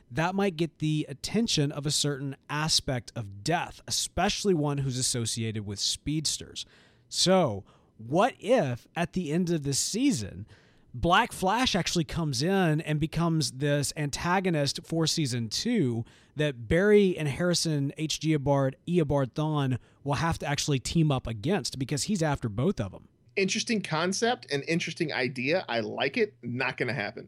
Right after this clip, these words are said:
Speaker 2: at
Speaker 1: Really?
Speaker 2: all.
Speaker 1: What? Oh, oh, come on, man. I think that's, I think it's brilliant. I think it's inspired. What you saying?
Speaker 2: Well, no, I think it's brilliant and inspired, but I, that's like a season five, season six thing, man.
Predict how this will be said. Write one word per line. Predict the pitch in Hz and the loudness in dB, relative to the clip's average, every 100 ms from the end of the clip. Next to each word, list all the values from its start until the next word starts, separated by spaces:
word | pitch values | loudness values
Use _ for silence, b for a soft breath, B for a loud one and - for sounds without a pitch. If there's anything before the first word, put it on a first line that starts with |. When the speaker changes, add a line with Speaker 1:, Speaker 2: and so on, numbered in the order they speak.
| - | 2
Speaker 2:
at | |
Speaker 1:
Really? | 381 508 508 285 | 6 8 8 6
Speaker 2:
all. | |
Speaker 1:
What? | 453 359 | 4 2
Oh, | 294 277 185 | 4 2 2
oh, | 165 131 | 0 0
come | - 214 135 | 2 2 2
on, | 107 | 0
man. | 135 220 | 0 0
I | |
think | 226 277 | 0 0
that's, | 277 - | 0 0
I | 233 | -2
think | 240 277 | -2 -4
it's | 277 | -4
brilliant. | - 311 190 | 2 2 4
I | |
think | 151 190 | 0 -2
it's | 240 | -4
inspired. | - 269 208 123 | -2 2 2 2
What | 175 | -2
you | 175 | -4
saying? | 147 92 85 _ _ _ _ _ | -6 -6 -10 _ _ _ _ _
Speaker 2:
Well, | 180 269 | 0 2
no, | 262 349 | 4 4
I | 220 | 4
think | 202 285 | 2 0
it's | 170 | 0
brilliant | 160 143 131 | 4 4 4
and | 135 | 0
inspired, | 120 - 202 254 180 | -2 -2 2 2 2
but | - | 0
I, | 160 | -2
that's | 170 - | -2 -4
like | 302 147 | -6 -6
a | |
season | - 175 151 127 - | -6 -6 -6 -8 -4
five, | 143 131 123 | -2 -2 -4
season | 143 107 | -8 -8
six | - 185 185 | -4 -4 -4
thing, | - 104 95 | -8 -8 -8
man. | 95 98 127 | -10 -8 -10